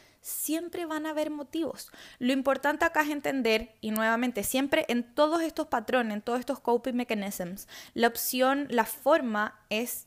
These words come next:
ir hacia adentro y observar por qué creo que mantenerme amarrada a lo que ya no quiero está siendo más seguro o menos doloroso. Y ojo, porque el subconsciente muchas veces prefiere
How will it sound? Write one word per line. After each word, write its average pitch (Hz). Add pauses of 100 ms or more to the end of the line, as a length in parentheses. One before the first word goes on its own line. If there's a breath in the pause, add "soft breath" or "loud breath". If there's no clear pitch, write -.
ir 233
hacia -
adentro 233 (280 loud breath)
y 226
observar 247
por 262
qué 370
creo 294 (480 loud breath)
que 277
mantenerme 285
amarrada 269
a 262
lo 240
que 226
ya 226
no 240
quiero 214 (560)
está 294
siendo 302
más 240
seguro 302 (540 soft breath)
o 247
menos 285
doloroso. 277
Y 240
ojo, -
porque 233
el 247
subconsciente 320
muchas 320
veces 320
prefiere 302